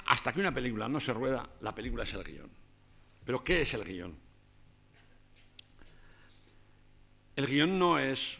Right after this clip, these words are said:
un argumento y no es una historia, como se suele pensar casi siempre. Eh, el guionista ha inventado una historia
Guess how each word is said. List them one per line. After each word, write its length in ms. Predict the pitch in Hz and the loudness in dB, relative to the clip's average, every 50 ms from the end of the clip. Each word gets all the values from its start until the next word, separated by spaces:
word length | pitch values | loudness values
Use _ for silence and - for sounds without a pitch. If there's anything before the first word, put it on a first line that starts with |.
| - - - | -12 -4 2
un 200 | 139 143 143 139 | 4 6 8 8
argumento 840 | 127 117 113 117 107 113 139 160 151 120 - - 92 - - - - - - - - - 110 | 6 6 4 2 2 2 2 2 2 0 -2 -4 -6 -8 -10 -14 -20 -20 -20 -20 -8 -4 -2
y 80 | 120 | 0
no 140 | 123 120 123 | 0 0 0
es 160 | 127 113 - | 0 0 -2
una 160 | 110 101 98 | -2 -2 -2
historia, 500 | 95 - - - 107 101 95 90 85 80 87 - - - | -2 -2 -2 -2 -2 -4 -4 -4 -6 -8 -10 -14 -14 -10
como 160 | 90 92 87 | -8 -6 -6
se 80 | 90 | -6
suele 260 | 87 - 104 98 98 92 | -6 -6 -4 -4 -6 -6
pensar 480 | 85 87 80 - - 95 92 92 90 - - - - - - - - - - - - - - | -6 -8 -8 -6 -6 -6 -6 -8 -10 -14 -20 -20 -20 -20 -20 -20 -20 -20 -20 -20 -20 -18 -10
casi 240 | - 92 90 85 85 | -8 -6 -6 -6 -6
siempre. 540 | - - 107 107 104 87 - 78 78 76 - - - - - - - - - - - - - - - - - - - - - - - - - - - - - - - - - - - - - - - | -6 -6 -6 -6 -6 -8 -8 -12 -14 -14 -16 -20 -20 -20 -20 -20 -20 -20 -20 -20 -20 -20 -20 -20 -20 -20 -20 -20 -20 -20 -20 -20 -20 -20 -20 -20 -20 -20 -20 -20 -20 -20 -20 -20 -20 -20 -20 -14 -8
Eh, 500 | 104 104 104 104 104 104 101 101 95 95 92 95 - - 80 62 57 - - - - - - _ _ - - - | -6 -4 -4 -4 -4 -4 -4 -4 -4 -6 -6 -6 -8 -10 -12 -12 -14 -18 -20 -20 -20 -20 -20 _ _ -20 -2 0
el 160 | 123 135 135 | 2 2 2
guionista 880 | 120 131 127 123 127 156 196 208 185 - - 117 127 - - - - - - - - - - - - - - - - - - - - - - - - - - | 2 2 0 2 2 2 2 2 2 0 0 0 0 0 -2 -8 -16 -20 -20 -20 -20 -20 -20 -20 -20 -20 -20 -20 -20 -20 -20 -20 -20 -20 -20 -20 -20 -4 2
ha 100 | 139 151 | 4 4
inventado 480 | 185 175 151 143 131 120 143 151 151 139 | 4 4 2 0 0 2 2 2 4 4
una 180 | 127 117 104 | 4 2 2
historia 480 | 90 - - 80 67 50 50 50 - - | 0 -2 -2 -4 -8 -8 -10 -14 -16 -18